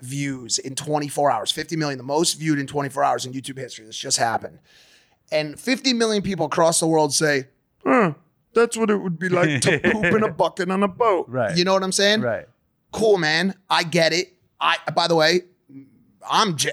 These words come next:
Speaker 1: I envious. Like, awesome, dude. Like,
Speaker 2: Amazing.
Speaker 1: you're so sick. And by the way, Mister Beast is an incredible creator, the biggest in the world.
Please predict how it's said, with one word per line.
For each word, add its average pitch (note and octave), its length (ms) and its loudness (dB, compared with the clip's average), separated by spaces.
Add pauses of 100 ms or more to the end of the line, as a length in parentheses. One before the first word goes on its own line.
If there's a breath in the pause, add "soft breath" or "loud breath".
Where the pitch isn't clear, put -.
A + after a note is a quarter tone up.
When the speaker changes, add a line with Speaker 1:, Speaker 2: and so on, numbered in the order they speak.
Speaker 1:
I E3 140 2
envious. C3+ 440 -2
Like, D3+ 220 -4 (140)
awesome, E3+ 520 0
dude. D3 180 0
Like, D3+ 180 4
Speaker 2:
Amazing. E3+ 140 -2
Speaker 1:
you're E3+ 220 0
so F#3 360 2
sick. F#3 260 2
And E3+ 100 0
by F#3 120 0
the F#3 60 0
way, E3 260 0
Mister G3 260 0
Beast E3 220 0
is C#3+ 120 -4
an D3 120 0
incredible F3+ 480 0
creator, D3+ 340 2
the C#3+ 60 -4
biggest E3+ 300 -2
in D#3+ 40 -6
the D#3 80 0
world. D3 300 2